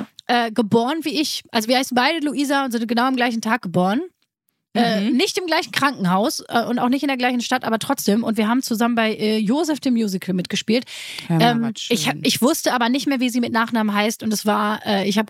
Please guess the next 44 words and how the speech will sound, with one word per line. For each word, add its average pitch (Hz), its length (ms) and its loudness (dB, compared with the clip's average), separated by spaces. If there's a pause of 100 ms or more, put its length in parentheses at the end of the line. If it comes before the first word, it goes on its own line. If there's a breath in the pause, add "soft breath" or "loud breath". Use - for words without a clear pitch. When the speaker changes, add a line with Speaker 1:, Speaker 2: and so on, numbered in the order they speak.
Speaker 1:
kurz - 460 0
den 254 180 0
an-, 269 600 -2
an 226 260 0
den 233 200 0
irgendwie 240 300 0
versucht, 247 520 -2 (260 loud breath)
ich - 60 -12
hab 220 60 -6
dann 240 120 0
meine 226 160 0
Mama 262 240 2
auch - 120 -4
kurz 262 200 -2
kontaktiert 240 500 0
und 233 80 -2
war 226 80 2
so, 247 140 -4
„Ey, 254 180 0
weißt 254 200 0
du 240 40 2
noch, 247 140 0
wie 247 80 -2
die 226 60 0
mit - 100 -4
Nachnamen 226 360 0
heißt?“ 220 200 0
Wusste 247 200 2
die 214 80 4
aber 202 180 0
auch 208 80 0
nicht 196 180 -2
mehr. 185 100 4
Und 190 60 2
dann 196 120 2
war 208 80 4
das 208 140 0
völlig 233 340 0
utopisch, 220 460 0
die 214 140 -2
irgendwie 214 220 2
ausfindig 190 440 0
zu - 80 -2
machen. 190 300 4